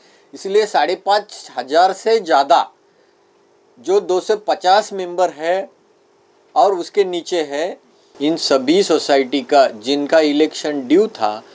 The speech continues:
उनका इलेक्शन लेने के लिए परमिशन सिक्सटीन सितंबर टू थाउजेंड ट्वेंटी वन में दिए। सबसे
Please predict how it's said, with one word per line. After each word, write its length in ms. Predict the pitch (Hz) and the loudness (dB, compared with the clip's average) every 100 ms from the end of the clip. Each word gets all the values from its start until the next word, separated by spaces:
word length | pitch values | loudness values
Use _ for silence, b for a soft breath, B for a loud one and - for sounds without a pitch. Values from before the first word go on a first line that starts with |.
| B 139 | B -4
उनका 280 | 143 156 | 2 4
इलेक्शन 500 | 175 143 147 - 160 | 4 4 2 0 -4
लेने 360 | 156 131 127 127 | -2 -2 -2 -4
के 140 | 131 | -6
लिए 240 | 127 131 151 | -4 0 0
परमिशन 760 | 151 120 127 123 - 160 202 B B B B - | 0 -4 -4 -6 -4 -4 -4 B B B B -20
सिक्सटीन 640 | - 151 147 - 208 208 202 - - | -8 -6 -6 2 2 4 0 -8 -10
सितंबर 640 | - 139 - 160 147 147 | -4 -4 0 0 2 0
टू 380 | 147 - - 151 | -2 -10 -8 -4
थाउजेंड 420 | 143 135 143 151 | 0 0 0 -2
ट्वेंटी 320 | 143 123 117 | -2 -4 -4
वन 160 | 127 120 | -4 -6
में 260 | 120 147 147 | -6 -6 -2
दिए। 360 | 160 135 87 B B B - | 2 2 0 B B B -2
सबसे 560 | 170 - 220 220 208 | -2 0 2 2 0